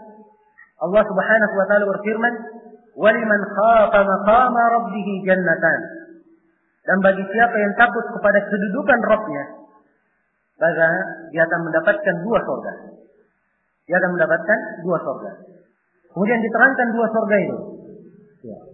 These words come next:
Dalam sejumlah ayat di surah Ar-Rahman. Dua surga ini, ini diperuntukkan liman khafa maqama rabbih. Bagi siapa yang takut kepada kedudukan Rabbnya.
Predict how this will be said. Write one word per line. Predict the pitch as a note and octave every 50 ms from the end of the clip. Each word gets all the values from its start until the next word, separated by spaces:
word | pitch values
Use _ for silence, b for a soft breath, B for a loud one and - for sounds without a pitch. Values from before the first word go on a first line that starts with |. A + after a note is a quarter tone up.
| - - -
Dalam | E3+ F#3+ F#3+ F#3+ - G3
sejumlah | F#3 G3+ A3+ G#3+ G3 F#3
ayat | G3+ A3+ A#3 G3 F3+
di | - -
surah | G#3+ G#3 F#3 F3+ E3+
Ar-Rahman. | - E3 D#3+ E3+ E3+ E3+ D3 - - - - - - - - _ _ _ _ _ _ _ _ _ _ _ _ _ _ - - E3+
Dua | A3 C#4+ C4 -
surga | B3+ B3+ B3 A#3 B3 A#3+ A#3+
ini, | B3 C4+ D4 C#4+ - - - - - - - - -
ini | - F#3 G#3+ A3+ A#3 A#3 A3 G#3
diperuntukkan | - G3 G3 G3 F#3+ F#3+ A#3 A#3+ - - G#3+ A3 G#3+ G3+ G3+ G#3
liman | G3+ G#3 G3+ G3+ F#3+ - E3 -
khafa | G3 G#3+ A#3 A#3+ A#3+ A#3 A3+ - A3 G3+ G3
maqama | G3 F#3+ F#3 - G3+ G#3 G3+ G3 F#3+ F#3+ G3 G#3 F#3+
rabbih. | F3 G3 G#3+ F#3+ F#3 D#3+ - - - - - - - _ _ _ _ _ _ _ _ -
Bagi | E3+ G3 F#3 F#3 -
siapa | G#3+ A3 A3 A3 A3
yang | G#3 G#3 G#3 G#3
takut | G#3+ G#3 G#3 - - - - - - - - - - _ _ _ _ _
kepada | - F3 G3 F#3+ F#3+ G3
kedudukan | F#3+ F#3+ F#3 F#3 G3+ A3+ C#4 - G#3+ F#3+ F3 F#3
Rabbnya. | F#3 - - C3 A#2 G#2+